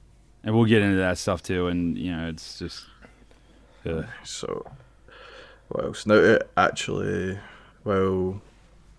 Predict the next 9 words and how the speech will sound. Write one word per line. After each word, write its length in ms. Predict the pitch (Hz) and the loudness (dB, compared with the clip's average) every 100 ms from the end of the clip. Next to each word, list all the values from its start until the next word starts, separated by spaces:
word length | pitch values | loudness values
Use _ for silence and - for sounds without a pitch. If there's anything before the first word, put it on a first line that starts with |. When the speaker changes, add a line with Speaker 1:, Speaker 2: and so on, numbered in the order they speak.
| _ - - _ 110 | _ -20 -20 _ -4
Speaker 2:
uh, 200 | 90 90 | -2 -2
Gears, 560 | - 110 120 - - - | 0 0 0 -4 -8 -4
the, 420 | 90 87 90 85 - - - - - - | 0 2 2 0 -6 -18 -20 -20 -20 -16
whatever 280 | - - 98 | -8 -6 -6
the 80 | 95 | -8
fuck 300 | - - - | -10 -16 -12
was 180 | 85 - | -12 -10
that 140 | - | -10
called? 340 | - 73 92 | -6 -6 -8